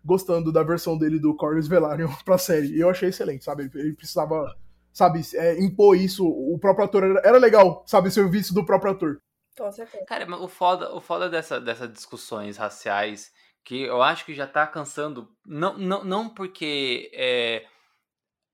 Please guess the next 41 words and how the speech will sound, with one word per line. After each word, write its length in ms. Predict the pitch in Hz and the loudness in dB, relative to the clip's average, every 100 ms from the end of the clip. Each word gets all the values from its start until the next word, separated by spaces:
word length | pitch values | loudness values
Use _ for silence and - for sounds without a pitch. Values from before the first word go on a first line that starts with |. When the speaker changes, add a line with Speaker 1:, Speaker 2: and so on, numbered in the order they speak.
| _ - | _ -2
Speaker 3:
tá 140 | 135 | -2
cansando 400 | 147 131 139 131 | -2 -10 -12 -14
porque 220 | 135 127 | -14 -6
eu 160 | 131 131 | -4 -4
não 160 | 127 131 | -6 -2
quero 280 | 135 131 | 0 0
falar 300 | 127 131 123 | -2 0 0
sobre 320 | 117 123 113 113 | 0 -8 -12 -12
isso, 260 | 104 - | -12 -8
eu 40 | 113 | -6
acho 220 | 110 - | -6 -8
que 40 | |
tem 160 | 143 151 | -12 -12
que 80 | - | -14
se 100 | 151 | -8
falar 280 | 147 139 | 0 0
sim, 200 | 143 - | -2 -10
mas 220 | 120 123 139 | -10 -8 -8
tá 100 | 170 | -8
cansando 400 | 165 151 165 165 | -10 -12 -12 -12
porque, 220 | 160 170 | -14 -16
tipo, 160 | - | -8
há 60 | 170 | -8
quantos 480 | 175 202 220 202 165 | -8 -10 -10 -8 0
anos? 680 | 196 254 240 214 170 127 | 4 4 2 -4 -6 -8
E 100 | 139 | -6
as 80 | 165 | -4
Speaker 1:
Nossa, 100 | 139 | -2
Speaker 3:
pessoas 260 | 156 180 175 | -4 -4 -6
não 60 | 180 | -8
Speaker 1:
sim. 100 | 175 | -6
Speaker 3:
mudam 300 | 196 190 175 | -4 -2 -2
ainda 260 | 170 180 | -2 -4
de 120 | 165 | -6
ideia, 400 | 175 151 175 175 | -2 0 2 2
as 60 | 147 | 0
pessoas 160 | 165 170 | -4 -12
continuam 320 | 185 156 185 | -12 -10 -10
reclamando, 520 | 185 180 160 160 120 | -10 -8 -8 -8 -10
sabe? 320 | - 135 120 | -6 -6 -6
Speaker 2:
Uhum. 380 | 220 226 208 208 | -10 -14 -18 -20